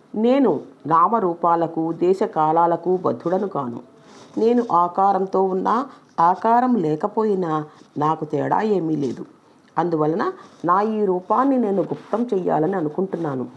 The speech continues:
అమ్మా వాసవి, నీ అభిప్రాయం చెప్పు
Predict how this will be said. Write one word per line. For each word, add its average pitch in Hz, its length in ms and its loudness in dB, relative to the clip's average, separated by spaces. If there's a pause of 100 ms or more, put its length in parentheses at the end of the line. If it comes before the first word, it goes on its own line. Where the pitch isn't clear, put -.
(640)
అమ్మా 135 340 0
వాసవి, 175 600 -2 (400)
నీ 220 180 -2
అభిప్రాయం 180 580 0
చెప్పు 185 380 -4